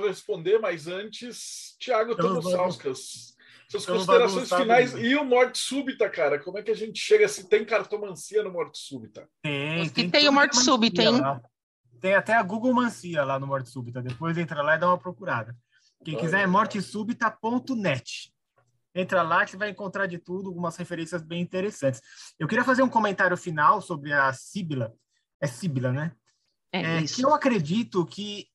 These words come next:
Speaker 2: de algum, eu não tenho prova, mas pelo que você falou, que eu tô intuindo, eu acho que a Síbila influenciou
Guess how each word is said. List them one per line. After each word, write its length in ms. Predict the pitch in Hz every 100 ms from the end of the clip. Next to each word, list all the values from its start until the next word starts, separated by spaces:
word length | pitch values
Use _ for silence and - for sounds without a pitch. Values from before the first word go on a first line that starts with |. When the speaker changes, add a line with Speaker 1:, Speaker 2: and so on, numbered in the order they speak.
| _ _ _ _ _
Speaker 2:
de 120 | - 208
algum, 260 | 202 233
eu 100 | -
não 160 | 254 349
tenho 220 | - 294
prova, 340 | - 202 214 240
mas 180 | 226 247
pelo 180 | 254 302
que 80 |
você 240 | 262 220 208
falou, 260 | 180 190
que 60 | 185
eu 40 |
tô 120 | 190 208
intuindo, 380 | 190 185 208 214
eu 40 |
acho 220 | 226 226
que 260 | - 233 - _
a 120 | 170 185
Síbila 340 | - 233 240
influenciou 720 | 269 240 247 220 - 208 233